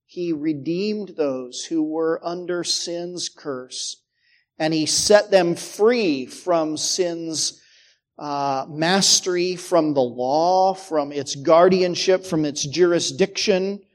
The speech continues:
And while the Jews were, of course, under the Mosaic law as a whole, all men, all of us,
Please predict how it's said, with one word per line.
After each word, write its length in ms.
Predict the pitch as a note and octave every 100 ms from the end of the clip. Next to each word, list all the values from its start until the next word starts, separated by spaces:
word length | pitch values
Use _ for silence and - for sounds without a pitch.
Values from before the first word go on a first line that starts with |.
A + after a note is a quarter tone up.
| _ _ - - -
And 220 | D#3 D3+
while 220 | E3 E3+
the 120 | D3
Jews 640 | C#3 B2 G3 A3 A#3 G#3 D#3+
were, 340 | E3 D#3+ D3+
of 180 | D#3 -
course, 280 | F3+ D#3+ -
under 200 | E3 E3+
the 100 | D#3
Mosaic 520 | D3+ C3+ D3+ D3 D3
law 580 | C#3+ C3+ C#3 D#3+ G3 G#3
as 200 | D#3 C#3+
a 80 | C3+
whole, 800 | - E3+ D3+ C#3+ F3+ A#3 - - _ _
all 420 | D#3+ G3 D4+ C4+ E3+
men, 300 | C3+ A2+ A2+
all 300 | F#3 D4+ G3
of 100 | C3+
us, 400 | A#2+ A#2+ -